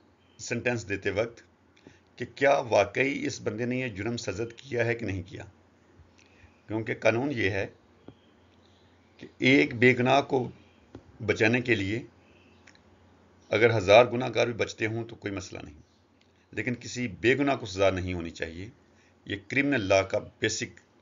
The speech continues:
पर्पस है। तो इसलिए कोर्ट जो है मेयर मुलजिम के जुर्म को तस्लीम करने से उसको कैपिटल पनिशमेंट नहीं देगी।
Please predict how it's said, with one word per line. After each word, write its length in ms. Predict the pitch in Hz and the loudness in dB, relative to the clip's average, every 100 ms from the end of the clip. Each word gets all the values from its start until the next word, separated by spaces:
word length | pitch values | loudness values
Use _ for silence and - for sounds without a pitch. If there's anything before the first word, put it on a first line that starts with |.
| - | -10
पर्पस 320 | - - - | -8 -8 -10
है। 120 | - - _ _ _ _ _ _ _ _ _ _ _ _ - | -14 -20 _ _ _ _ _ _ _ _ _ _ _ _ -8
तो 80 | |
इसलिए 580 | - - 127 127 135 165 - - - - - | -4 0 4 4 4 2 -8 -20 -20 -20 -4
कोर्ट 220 | 120 127 139 | 2 2 4
जो 100 | 123 | 6
है 240 | 117 123 110 | 8 8 6
मेयर 500 | 98 110 143 156 - _ _ _ _ _ _ _ _ _ _ _ - | 2 6 6 6 -2 _ _ _ _ _ _ _ _ _ _ _ -16
मुलजिम 540 | 101 107 117 117 143 143 | -8 -4 -4 -2 -6 -4
के 140 | 135 127 127 - _ _ _ - | 0 0 0 -6 _ _ _ -16
जुर्म 400 | 95 92 113 131 | -12 -6 -4 -4
को 160 | 131 131 - - | -4 -6 -6 -8
तस्लीम 500 | 110 - 107 160 196 | -8 -6 -2 -2 2
करने 320 | 180 117 110 | 0 2 0
से 220 | 104 95 90 95 - _ _ _ - | -2 -4 -6 -8 -18 _ _ _ -14
उसको 260 | 120 - 127 | -12 -10 -2
कैपिटल 360 | 110 101 110 | 0 2 -2
पनिशमेंट 360 | 95 95 98 104 | -4 -6 -6 -6
नहीं 200 | 87 85 | -6 -10
देगी। 340 | 73 76 - | -12 -14 -16